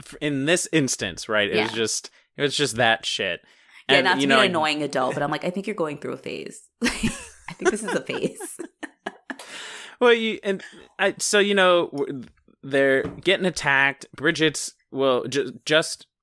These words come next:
Speaker 1: Ginger, and she finally comes out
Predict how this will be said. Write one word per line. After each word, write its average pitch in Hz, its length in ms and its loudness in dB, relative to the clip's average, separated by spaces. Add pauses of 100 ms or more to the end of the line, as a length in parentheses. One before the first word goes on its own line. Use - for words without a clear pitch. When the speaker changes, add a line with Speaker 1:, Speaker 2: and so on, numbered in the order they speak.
(120)
Speaker 1:
Ginger, 95 480 -10 (420)
and 120 600 -2 (240)
she - 180 -10
finally 160 440 0
comes 147 260 -4
out 143 220 4